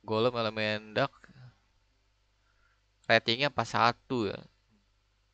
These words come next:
Tapi kayaknya nggak banget sih dipakai. Elemen dark,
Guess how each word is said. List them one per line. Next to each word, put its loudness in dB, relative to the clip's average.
Tapi -2
kayaknya 6
nggak 6
banget 6
sih -6
dipakai. -8
Elemen -4
dark, -2